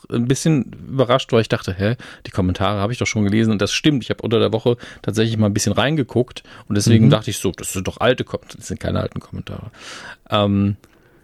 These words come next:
Speaker 1: hart,
Speaker 2: Dann
Speaker 1: aber
Speaker 2: hatten
Speaker 1: fair
Speaker 2: wir
Speaker 1: und
Speaker 2: noch,
Speaker 1: Glücksrad hieß es, ja.
Speaker 2: genau, hart, aber fair mit Produzentenwechsel,
Speaker 1: Mhm.
Speaker 2: Deutscher Fernsehpreis stand noch auf dem Schirm, Viva-Dokumentation. Äh, ich glaub, es geht, geht immer noch um die Senderbelegung
Speaker 1: Ja, ja,
Speaker 2: auf
Speaker 1: das
Speaker 2: den
Speaker 1: lässt die Leute nicht
Speaker 2: Fernbedienungen.
Speaker 1: los. Das ist ein,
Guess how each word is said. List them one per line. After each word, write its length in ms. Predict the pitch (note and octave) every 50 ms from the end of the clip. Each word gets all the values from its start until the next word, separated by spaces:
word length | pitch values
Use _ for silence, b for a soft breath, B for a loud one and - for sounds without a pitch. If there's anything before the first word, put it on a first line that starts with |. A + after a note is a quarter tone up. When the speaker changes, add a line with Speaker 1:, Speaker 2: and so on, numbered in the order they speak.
| - - -
Speaker 1:
hart, 240 | - - F#2+ G2+ G#2+
Speaker 2:
Dann 100 | - G#2+
Speaker 1:
aber 140 | G2+ - A2
Speaker 2:
hatten 60 | A#2
Speaker 1:
fair 160 | - F#2+ -
Speaker 2:
wir 40 | A#2
Speaker 1:
und 80 | A2 A2
Speaker 2:
noch, 200 | A2 G#2+ - -
Speaker 1:
Glücksrad 200 | A2+ - - -
hieß 180 | - - -
es, 140 | - - -
ja. 80 | - F2
Speaker 2:
genau, 280 | - C3 A2+ A2 G2+ F2+
hart, 160 | G2+ A2+ A2+ A#2+
aber 160 | G#2 A2 G#2
fair 380 | - - - B2 A#2+ B2+ B2+
mit 280 | B2+ A#2+ A2+ - - -
Produzentenwechsel, 1160 | - A#2 G#2 G#2 G2 - - B2 A#2+ C3 C#3+ C3 A#2+ B2+ B2 B2+ - - C3+ C3 C3 C3 C3
Speaker 1:
Mhm. 60 | F2+
Speaker 2:
Deutscher 280 | F2 B2+ A2+ - A#2+ G2+
Fernsehpreis 680 | - B2+ A2 A#2 B2+ C3 C3 B2+ - - A#2 C3 -
stand 200 | - - B2 A#2+
noch 100 | B2 B2 A2+
auf 100 | A2+ -
dem 80 | C3 A#2+
Schirm, 460 | - - C3 B2+ B2 B2 B2+ B2+ - -
Viva-Dokumentation. 1500 | D3+ A2+ A2 C3 C#3+ C3 C3+ C3+ A#2 B2 A#2+ - C3 A#2+ A#2+ A#2+ A2+ A#2+ A#2 - - - - B2+ B2 B2+ B2 B2 B2+ B B B B B B B B B
Äh, 120 | A2 G#2
ich 120 | A2+ -
glaub, 160 | - - C3 B2
es 80 | -
geht, 240 | - C#3 C3 B2+ -
geht 160 | D#3 C#3 C3+ - -
immer 220 | E3+ D3+ E3+ E3+ D3
noch 140 | D3 C3
um 120 | - - C3+
die 100 | C3+ B2+
Senderbelegung 540 | A2+ A#2+ B2 C#3 D3 C3 B2 C3+ A#2+ A#2+ A#2+
Speaker 1:
Ja, 140 | A#2 A#2+
ja, 140 | A#2+ A2 G#2+ G#2+
Speaker 2:
auf 60 | -
Speaker 1:
das 140 | B2+ - -
Speaker 2:
den 80 | B2+
Speaker 1:
lässt 160 | A2+ G#2 -
die 40 | -
Leute 280 | A2+ G#2+ G#2+ - A#2+ G#2+
nicht 160 | - G#2 A#2
Speaker 2:
Fernbedienungen. 180 | A#2 G#2 G2 F#2
Speaker 1:
los. 180 | - - - -
Das 200 | - F#2 - -
ist 160 | F#2 - -
ein, 280 | F#2+ F#2 G#2+ G2+ G2